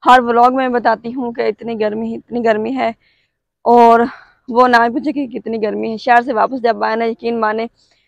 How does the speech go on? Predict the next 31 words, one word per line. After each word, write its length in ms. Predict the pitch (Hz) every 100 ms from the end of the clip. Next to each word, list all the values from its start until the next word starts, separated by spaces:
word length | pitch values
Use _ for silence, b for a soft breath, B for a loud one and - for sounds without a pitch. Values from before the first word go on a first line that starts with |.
| _ _ _ _ -
बोलने 420 | 220 269 285 302
की 100 | 330
गुंजाइश 440 | 262 269 254 277 294
नहीं 160 | 269
थी। 140 | 269 277
मैं 220 | 247 247
तो 60 |
बस 180 | 269 302
जो 120 | 254
है 160 | 302 247
ना 100 | 240
आके 260 | 226 233 269
चारपाई 380 | 247 220 220 226
के 120 | 226
ऊपर 140 | 226 226
गिरी 260 | 220 220
हूँ, 100 | 233
तो 60 | 226
मुझे 160 | 214 214
पता 320 | 220 - 247
नहीं 240 | 226 208
है, 80 | 220
ऐसे 260 | 190 233 247
गर्मी 280 | 220 220 240
से 100 | 247
जैसे 300 | 214 226 214
बंदा 180 | 214 220
बेहोश 360 | 220 - -
हो 80 | 208
जाता 280 | 202 208
है। 80 | 214